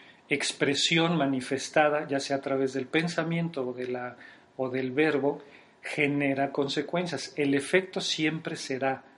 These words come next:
y el efecto siempre existirá. Nosotros somos seres energéticos, somos energía, y la energía es bipolar, tiene un polo negativo y un polo positivo.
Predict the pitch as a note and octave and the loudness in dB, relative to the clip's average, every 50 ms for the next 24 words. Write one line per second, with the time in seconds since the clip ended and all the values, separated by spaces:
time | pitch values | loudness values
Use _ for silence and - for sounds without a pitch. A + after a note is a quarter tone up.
0 | _ _ - C3+ B2+ B2 B2 - - C#3 C3+ - D3+ C#3 - - C3+ B2 B2 - | _ _ -6 -4 -4 -4 -4 -4 -4 -4 -4 -4 -6 -6 -4 -4 -4 -4 -4 -6
1 | B2+ B2 - - - B2+ - - - C#3+ C#3+ D#3+ E3+ E3 - - - - - - | -6 -6 -6 -8 -10 -10 -8 -6 -4 0 0 0 0 -2 -6 -12 -16 -16 -14 -14
2 | - - - - _ C#3 C#3+ F3+ - G3 F#3+ G#3+ G3 G3 - E3+ E3 E3+ E3+ E3 | -16 -16 -18 -10 _ -4 -2 0 0 0 2 0 0 0 2 2 2 2 2 0
3 | - - C#3+ C#3 C3+ - - D3 C3+ C#3+ C#3+ C#3 - - E3+ E3+ E3+ - - - | 2 0 0 0 0 -2 -2 -2 -2 -2 -2 -2 -2 -2 -2 -2 -2 -6 -10 -12
4 | - B2+ - - C3+ B2+ C3+ C3+ B2+ - - C#3+ C#3 C#3 C#3 C3 C3+ - - F3 | -10 -10 -8 -8 -6 -4 -4 -4 -4 -4 -2 -2 0 0 0 -2 -4 -4 -2 0
5 | F3 F3 D3+ A#2+ - - - - - - - - - - - - _ _ _ - | 2 2 2 2 0 -6 -14 -20 -20 -20 -20 -20 -20 -20 -20 -20 _ _ _ -2
6 | D#3 D3+ D3 D3 D3 D3 C#3+ C#3+ C#3+ C#3+ - E3 D#3+ D3+ D3 D3 C#3 C3+ C3+ D3+ | 2 4 4 4 4 4 2 0 -2 -2 0 2 4 4 4 2 0 0 -2 -2
7 | D3 - - D#3 D3+ F3+ G3+ G#3+ G#3 - - - C#3 C#3 C3+ C#3 C#3 C3 - C#3 | 0 2 2 2 4 4 2 2 0 -6 -8 -4 -2 0 0 0 0 0 0 0
8 | C#3 C3+ C3 C3+ C#3 C#3+ D3+ D#3 E3 D#3+ D#3+ - D#3 C#3+ C#3+ D#3 D#3 C3+ B2+ B2+ | 2 2 2 2 2 2 2 2 2 0 0 -2 -2 0 0 0 0 0 -2 -2
9 | B2 A#2+ - B2+ B2+ B2 B2 B2 - C3 A#2+ - - C3 - - D#3+ D#3+ D#3 C#3+ | -4 -6 -6 -4 -4 -4 -4 -4 -8 -8 -8 -6 -8 -8 -4 -2 0 0 2 0
10 | B2+ B2 | -2 -4